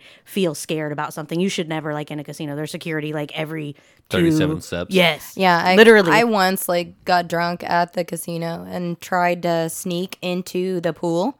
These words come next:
Speaker 3: like, after hours.
Speaker 1: No.
Speaker 2: How'd
Speaker 3: And
Speaker 2: that
Speaker 3: it's
Speaker 2: work
Speaker 3: an
Speaker 2: out?
Speaker 3: outside. Um, I could. Uh, so they had, like, this little stone, a couple steps up,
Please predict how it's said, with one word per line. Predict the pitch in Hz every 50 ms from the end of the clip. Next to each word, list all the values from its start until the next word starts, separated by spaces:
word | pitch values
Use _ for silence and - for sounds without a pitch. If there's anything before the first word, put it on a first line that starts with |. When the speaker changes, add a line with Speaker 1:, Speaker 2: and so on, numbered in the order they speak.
| _ _ _ _ _ _ -
Speaker 3:
like, | 190 180 170 165 - - -
after | - 180 180 - - 185 175
hours. | 170 170 175 175 190 190 196 220
Speaker 1:
No. | 220 233 269 277 208
Speaker 2:
How'd | 170 175
Speaker 3:
And | 202 220
Speaker 2:
that |
Speaker 3:
it's | 240 240
Speaker 2:
work | 214 190
Speaker 3:
an | 247 240
Speaker 2:
out? | 226 226
Speaker 3:
outside. | 240 - - 240 220 214 214 208 202 - - _
Um, | - 233 233 220 208 208 - -
I | - 240 262
could. | - 330 285 254 247 247 - -
Uh, | - 220
so | - - 220
they | 214 214
had, | 220 220 220 -
like, | 233 220 208
this | - 196 185 - -
little | 214 - 185
stone, | - - - - - 196 190 196 196 196 196 196 226 -
a | 196 - -
couple | - - - - - 202 202
steps | - - - 190 185 185 - - -
up, | 170 170 175 175